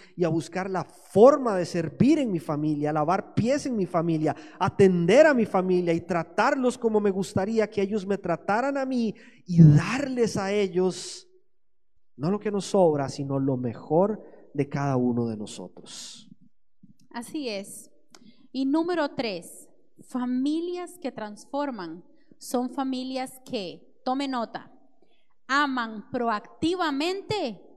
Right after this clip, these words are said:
Speaker 2: y no reactivamente. Es des-, es decir, que no aman en función de lo que reciben, sino que aman por decisión propia.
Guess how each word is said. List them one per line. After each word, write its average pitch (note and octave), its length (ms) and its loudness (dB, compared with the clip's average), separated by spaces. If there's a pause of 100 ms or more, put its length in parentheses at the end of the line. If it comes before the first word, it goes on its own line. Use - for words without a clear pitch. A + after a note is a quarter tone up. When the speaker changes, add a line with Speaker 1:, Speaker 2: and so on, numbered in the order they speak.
(140)
Speaker 2:
y B3+ 160 -8
no C4 640 -4
reactivamente. A3 1900 -8 (720)
Es B3+ 140 -2
des-, D#4+ 380 -6
es C4+ 180 0
decir, C4+ 540 -6
que G#3+ 560 -4
no C4 340 0
aman D#4 460 -2
en B3 180 -6
función C4 920 -4
de A#3+ 140 -4
lo G#3+ 140 -4
que A3 120 -12
reciben, G#3 760 -10 (420)
sino B3+ 400 -4
que D4 300 -6
aman D#4+ 480 -4
por B3+ 260 -4
decisión B3 760 -8
propia. A#3+ 600 -6